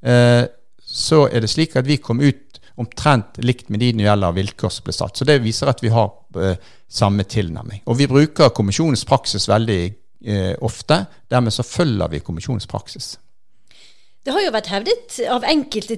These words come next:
Speaker 2: tidligere at vi i Norge er for streng og sier nei til for mange fusjoner. Hva slags vurderinger og evaluering gjøres av dagens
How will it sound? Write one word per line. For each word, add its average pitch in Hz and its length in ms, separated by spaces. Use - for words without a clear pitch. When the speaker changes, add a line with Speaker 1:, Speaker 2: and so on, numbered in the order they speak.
Speaker 2:
tidligere 214 680
at - 380
vi 233 220
i - 20
Norge 180 380
er - 20
for 185 160
streng 196 640
og 180 100
sier 190 240
nei 220 480
til 180 240
for 262 240
mange 214 240
fusjoner. 196 560
Hva 349 140
slags 494 240
vurderinger 220 680
og 208 100
evaluering 214 960
gjøres 202 960
av 180 240
dagens 180 640